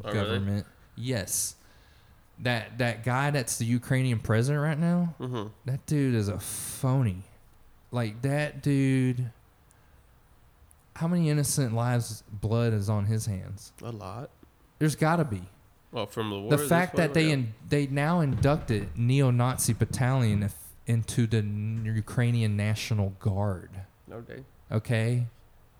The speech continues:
Speaker 2: That speaks volume of what the beliefs and moral values are of that current Ukrainian government.
Speaker 1: Mm-hmm.
Speaker 2: And this is not a lie.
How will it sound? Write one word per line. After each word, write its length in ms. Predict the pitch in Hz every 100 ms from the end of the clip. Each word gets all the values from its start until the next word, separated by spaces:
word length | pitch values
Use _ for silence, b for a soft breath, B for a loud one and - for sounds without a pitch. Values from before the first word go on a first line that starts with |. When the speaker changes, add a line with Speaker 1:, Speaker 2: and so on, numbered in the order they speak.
| _ _ _ - 113
Speaker 2:
That 340 | 131 131 131 110
speaks 440 | - 135 117 -
volume 800 | 110 120 120 127 117 98 98 98 - _ _ -
of 220 | 104 98
what 220 | 110 104 107 107 - 101
the 80 | 104
beliefs 540 | 95 113 117 110 -
and 280 | 107 98 101
moral 360 | 107 107 107 98
values 500 | 101 104 104 104 98
are 300 | 95 92 95
of 140 | 98
that 240 | 98 98 - - _
current 400 | - 127 107 98
Ukrainian 520 | 104 101 110 101 98
government. 460 | 98 101 98 90 - - 135
Speaker 1:
Mm-hmm. 220 | 120 104 104 - -
Speaker 2:
And 120 | 123
this 120 | 139
is 100 | 147
not 160 | 156 147
a 40 |
lie. 500 | 107 113 113 92 -